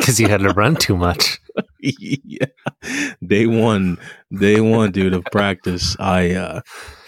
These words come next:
Speaker 2: I remember I ran over, so we had our helmets on. You know, I was a little chub-, chubby kid. I was a, you know, the chubster. Ran over to the fee-, or, or to the fence, you know, where my, where,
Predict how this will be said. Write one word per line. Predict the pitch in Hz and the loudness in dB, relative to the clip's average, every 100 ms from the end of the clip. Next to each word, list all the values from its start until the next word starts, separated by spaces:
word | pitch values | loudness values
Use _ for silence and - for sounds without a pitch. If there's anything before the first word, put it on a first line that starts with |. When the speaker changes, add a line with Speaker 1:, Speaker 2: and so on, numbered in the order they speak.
| - - _ _ - | -20 -20 _ _ -8
Speaker 2:
I | 101 98 101 92 | -2 0 0 0
remember | 98 98 95 92 90 - | 0 2 2 2 0 0
I | 92 | 0
ran | 90 98 104 110 | 2 2 2 2
over, | 104 101 | 4 2
so | 101 95 | 2 2
we | 92 | 2
had | 92 | 0
our | 90 | 0
helmets | 87 110 98 87 | 0 0 0 0
on. | 92 90 90 | -2 -2 -2
You | 92 | -2
know, | 90 | -4
I | 92 101 | -2 -2
was | 92 | -2
a | 92 | -4
little | 87 95 | -6 -2
chub-, | - 92 90 95 - | 0 2 0 -4 -6
chubby | - 101 90 90 | -2 0 0 -2
kid. | - 92 | -2 -4
I | 82 | -4
was | 90 87 | -6 -6
a, | 80 - | -8 -12
you | 65 | -14
know, | 76 | -12
the | 90 | -6
chubster. | - 98 101 - 98 - - - - _ _ - | -2 0 -2 -4 -4 -6 -10 -20 -20 _ _ -2
Ran | 98 101 | 2 4
over | 104 98 | 4 4
to | 101 92 | 2 -2
the | 95 | -4
fee-, | - - 104 98 | -4 0 2 2
or, | 95 90 95 | 2 2 2
or | 95 95 - | 2 0 -2
to | - | -4
the | 90 | -2
fence, | - 131 92 95 - - _ | 0 -2 0 -2 -2 -4 _
you | - 92 | -4 0
know, | |
where | 90 87 | 0 0
my, | 87 85 | -2 -2
where, | 101 87 87 87 | 0 2 2 0